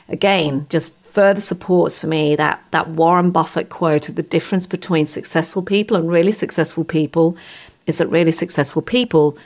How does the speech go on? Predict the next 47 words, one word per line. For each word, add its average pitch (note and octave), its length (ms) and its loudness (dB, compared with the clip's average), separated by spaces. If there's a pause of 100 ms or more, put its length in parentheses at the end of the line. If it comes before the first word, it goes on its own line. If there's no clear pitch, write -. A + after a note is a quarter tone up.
say D#3+ 220 0
no D3+ 320 2
to - 180 -6
almost D3+ 540 -4
everything. C#3+ 640 -6 (640)
I F3 60 2
wonder G3+ 540 2 (280)
what - 140 -2
your D#3+ 100 2
calendar F#3+ 720 0
would D#3+ 180 -2
look G3 280 0
like D3 340 0
if - 160 -14
you G3+ 60 -10
just A3 200 0
said - 160 -2
no F#3+ 380 2 (300)
as D#3 120 -4
the F3+ 80 -2
first F3 420 -2
response. F3+ 600 -6 (160)
"No, B3+ 260 0 (680)
I'm F#3 100 -4
not G#3+ 100 -4
gonna G3+ 160 -4
do A3+ 200 -2
that." E3+ 200 -2 (420)
Now, A3 100 2
this A3+ 180 -2
final D#4 460 4
one, D#3 280 4
the F3 80 0
final, A3+ 460 2
the E3 60 4
fourth B3+ 520 0
reason F3+ 480 -2 (360)
that F3+ 100 0
I F3+ 60 4
wanna F3 200 2
share D3 500 2
as D3 120 -2
to F#3 100 -6
why F3 280 0
no E3+ 300 0
really E3 380 -2
matters F3+ 640 -2